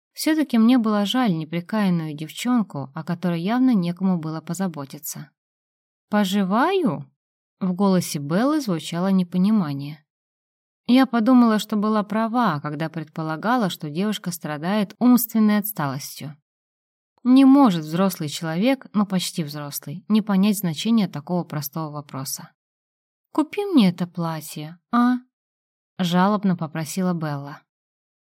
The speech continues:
Ну вот, как я и опасалась. Белла надавила мне на жалость, и я подумала, что если сейчас дам слабину, платьем дело не ограничится.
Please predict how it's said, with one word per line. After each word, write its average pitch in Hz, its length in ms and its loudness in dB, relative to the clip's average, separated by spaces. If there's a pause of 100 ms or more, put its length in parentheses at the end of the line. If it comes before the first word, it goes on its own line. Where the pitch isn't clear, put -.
(140)
Ну 226 320 8
вот, 247 500 2
как 202 300 0
я 175 180 0
и 165 40 -2
опасалась. 147 800 -8 (280)
Белла 226 380 4
надавила 180 540 2
мне 151 180 -4
на 143 160 -2
жалость, 185 560 -2
и - 80 -2
я 180 160 2
подумала, 175 560 0
что - 180 -8
если 165 360 -4
сейчас 156 480 -8
дам 151 180 -6
слабину, 147 640 -2 (280)
платьем 240 540 4
дело 165 240 -2
не 156 200 -2
ограничится. 143 920 -6